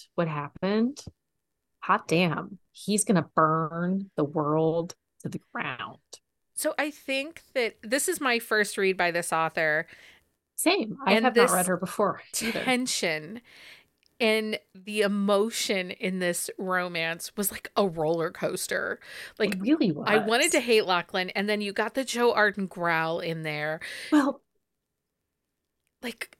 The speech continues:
Speaker 1: the
Speaker 2: you were, like, attracted to him because of the growl and the way that she, like, writes him,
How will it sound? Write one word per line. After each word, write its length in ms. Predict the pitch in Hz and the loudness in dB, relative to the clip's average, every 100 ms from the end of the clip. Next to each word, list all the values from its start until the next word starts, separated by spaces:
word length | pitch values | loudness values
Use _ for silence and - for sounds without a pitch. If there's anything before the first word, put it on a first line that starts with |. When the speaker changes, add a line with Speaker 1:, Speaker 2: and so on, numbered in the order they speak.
| - | -2
Speaker 1:
the 80 | 226 | -2
Speaker 2:
you 140 | 269 | 0
were, 200 | 254 240 | 2 4
like, 240 | 233 226 - | 4 0 2
attracted 600 | 208 - 262 339 381 381 | 0 2 2 2 0 0
to 100 | 359 | 2
him 380 | 370 370 359 330 | 4 4 4 0
because 360 | 247 - 220 285 | -8 0 0 0
of 100 | 285 | -4
the 60 | 294 | -2
growl 640 | 294 285 285 285 285 269 254 | 2 4 6 6 6 4 2
and 200 | 185 175 | 0 -2
the 60 | |
way 340 | 165 190 226 262 | 0 4 4 4
that 240 | 269 - | -2 -4
she, 260 | - - 254 | -4 -4 0
like, 220 | 247 233 233 | 0 0 0
writes 380 | 254 330 - | 0 0 -2
him, 420 | 285 220 208 208 | 0 4 4 2